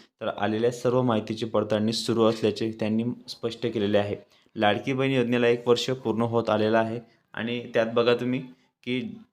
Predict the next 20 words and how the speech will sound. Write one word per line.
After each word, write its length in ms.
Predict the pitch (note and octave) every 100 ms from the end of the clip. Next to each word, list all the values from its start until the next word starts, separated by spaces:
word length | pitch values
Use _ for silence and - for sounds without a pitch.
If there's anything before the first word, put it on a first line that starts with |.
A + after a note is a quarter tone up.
| _ _ _ G#2
ज्या 220 | A#2 B2+
लाभार्थ्यांनी 720 | B2 G#2+ A2 A2 A2+ A2 A2+
लाभ 240 | G#2+ A#2
ज्यांनी 280 | A#2 A#2+ A#2+
घेतला 340 | A#2 A2 A2+ A2+
आहे, 200 | A2+ G2
बघा, 240 | G2 G2 - _ _ _ _
महत्त्वाची 500 | A2 G#2+ G#2+ G#2 A2+
माहिती 320 | A2+ G#2 G2+
आहे, 220 | G#2+ G#2+ -
पुढे 220 | - A2
बघा, 220 | G2+ F#2+ - _ _ _ _ _ _ G#2+
ज्यांनी 320 | A2 A#2+ B2+
लाभ 260 | A#2 A#2+
घेतला 280 | A#2+ A2 A#2
आहे 120 | A#2
त्यांच्यासोबत 1500 | A#2+ A2+ A2 A#2 A#2 - - _ _ _ _ _ _ - A2 A#2+
शासन 460 | A#2 A2+ G#2+ C3 B2
निर्णय 400 | B2 A#2 A#2+ A#2+
होईल, 260 | A2+ B2